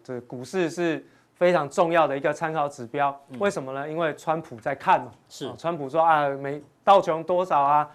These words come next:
Speaker 1: 啊，你就一定要撑盘。”所以事实证明，哦，F E D真的有撑盘。哦。
Speaker 2: 是。
Speaker 1: 好，那所以呢，在过去这段期间当中，其实陆陆续续都有，然后撑住了。
Speaker 2: 对。嗯。
Speaker 1: 那最近呢，稍微有一点点风险的时候，它可能部位就会稍微放大一点点，因为它会有一个防范于未然的效果。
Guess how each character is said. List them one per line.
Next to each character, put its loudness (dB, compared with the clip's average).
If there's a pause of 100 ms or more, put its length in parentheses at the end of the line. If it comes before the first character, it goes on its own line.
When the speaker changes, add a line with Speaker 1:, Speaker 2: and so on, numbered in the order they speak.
(220)
Speaker 1:
啊， -2
你 -6
就 2
一 -4
定 -8
要 2
撑 0
盘。” -2
所 0
以 0 (240)
事 0
实 -4
证 6
明， -6
哦 -6 (260)
，F -4
E -6
D -8
真 4
的 2
有 -2
撑 -10
盘。 -8 (140)
哦。 -8
Speaker 2:
是。 -16 (280)
Speaker 1:
好， 2
那 2
所 2
以 4
呢， 2
在 0
过 0
去 -4
这 0
段 0
期 -10
间 -2
当 0
中， -2
其 -8
实 -8
陆 -2
陆 -2
续 -12
续 -10
都 -2
有， -4
然 -8
后 -8
撑 -2
住 -2
了。 0 (200)
Speaker 2:
对。 -8
嗯。 -10
Speaker 1:
那 2
最 6
近 0
呢， 2
稍 6
微 6
有 6
一 0
点 -2
点 -2
风 0
险 -6
的 -6
时 -4
候， -2
它 -4
可 -10
能 -10
部 -6
位 2
就 -2
会 -2
稍 0
微 0
放 -6
大 0
一 -4
点 -8
点， -6 (280)
因 -4
为 -2
它 -2
会 0
有 -2
一 -6
个 -4
防 -4
范 4
于 -6
未 0
然 -4
的 -10
效 -2
果。 -14